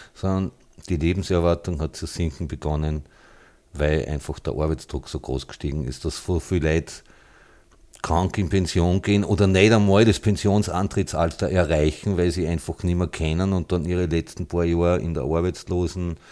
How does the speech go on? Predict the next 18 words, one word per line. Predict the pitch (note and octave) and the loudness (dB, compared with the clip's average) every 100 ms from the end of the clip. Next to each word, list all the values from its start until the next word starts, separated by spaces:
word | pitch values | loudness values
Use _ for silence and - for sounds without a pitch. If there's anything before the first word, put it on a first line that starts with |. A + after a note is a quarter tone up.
| - - - | -20 -20 -12
in | F#2+ | -4
der | F2+ D#2 | -2 0
Reha, | F2 F2+ F#2 F#2 F2+ F2 - - - - _ | 2 2 2 4 4 4 0 -14 -20 -20 _
in | F#2 F#2 F#2 F2+ F2 F2 B1+ - _ _ _ _ _ _ _ _ _ _ _ _ _ _ _ - | -4 -2 0 0 0 -2 -6 -12 _ _ _ _ _ _ _ _ _ _ _ _ _ _ _ -2
Notstand | G2 G#2+ - G#2 G#2+ G2+ | 2 4 2 2 2 2
sind, | - F#2+ F#2+ G2 G2+ | 0 2 2 2 0
irgendwie | F#2+ F#2+ F2+ E2+ | 0 -2 -2 -2
teilweise | F#2+ F#2 F#2 D#2+ | 0 0 0 0
in | F#2 | -2
die | F#2 | 0
Mindestsicherung | F2+ G#2+ G2+ - F#2 - F#2+ F#2 F#2 | 2 4 2 0 -8 -4 -2 0 0
runterkippen, | D2+ F2 F2 - F#2 - F#2 | 0 -2 -2 -4 -8 -6 -4
was | E2 E2 | -4 -4
natürlich | E2 F#2 E2 | -4 -6 -6
massive | F2+ E2+ - - G#2+ C3 B2 E2 | -4 -4 -6 -2 2 4 4 2
Auswirkungen | E2 F2+ F2+ E2 - E2+ D2+ | 0 -4 -6 -6 -6 -4 -4
auf | D#2 - | -6 -8
die | D#2+ D#2+ D2+ | -6 -4 -4